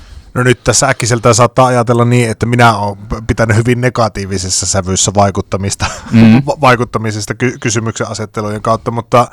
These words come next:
Speaker 1: mutta et onko se nyt sit välttämättä niin negatiivista?
Speaker 2: Ei se ole negatiivinen asia. Vaikuttaminen on ihan oleellinen osa tällaista liberaalia demokratiaa, jossa me eletään ja muun muassa opettaminen, jota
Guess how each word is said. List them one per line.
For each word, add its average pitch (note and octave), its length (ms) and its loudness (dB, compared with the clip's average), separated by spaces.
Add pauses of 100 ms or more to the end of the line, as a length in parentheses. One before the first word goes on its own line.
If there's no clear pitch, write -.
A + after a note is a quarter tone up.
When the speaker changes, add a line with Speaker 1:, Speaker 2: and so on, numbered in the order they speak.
(560)
Speaker 1:
mutta C3+ 240 -2
et - 100 -6
onko D#3 320 2
se G#2 160 0 (160)
nyt G#2+ 180 -8
sit - 200 -12
välttämättä F2+ 460 -8
niin F2 160 -10
negatiivista? - 680 -16
Speaker 2:
Ei C#3+ 200 6
se D#3 140 4
ole B2+ 160 6
negatiivinen G#2+ 640 2
asia. G2+ 280 0 (400)
Vaikuttaminen B2 720 2
on A2+ 200 2
ihan A2 240 2
oleellinen G#2 520 2
osa F#2 260 -4
tällaista F2+ 380 -6
liberaalia F2 480 0
demokratiaa, F2 580 -2
jossa F2 280 -4
me F2+ 160 -6 (120)
eletään F#2 520 -2
ja G#2 120 -4 (920)
muun G#2 180 4
muassa - 200 0
opettaminen, G2 760 0
jota F2+ 260 -4